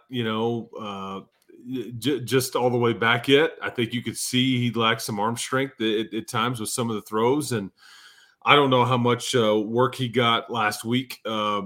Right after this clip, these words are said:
which was, it was none the week before. And so I think that, you know, you're kinda doing it out of necessity, but also because it's working and it's been fun to watch. And I think what's fun is,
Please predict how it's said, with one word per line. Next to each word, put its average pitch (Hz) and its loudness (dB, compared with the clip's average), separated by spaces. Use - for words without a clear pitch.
which 117 -4
was, 113 -2
it 120 -2
was 101 -6
none 117 -2
the 113 -2
week 110 -2
before. 113 4
And 110 -2
so 139 2
I 117 4
think 123 0
that, 123 -2
you 117 -4
know, 104 -2
you're 110 -4
kinda 135 -2
doing 110 -2
it 107 -2
out 107 -2
of 104 -6
necessity, 107 -2
but 101 -4
also 120 -2
because 95 -8
it's - -14
working 95 -4
and 92 -10
it's - -14
been 107 -6
fun 113 -4
to 104 -4
watch. 120 2
And 104 -6
I 104 2
think 123 0
what's 110 0
fun 143 2
is, 110 0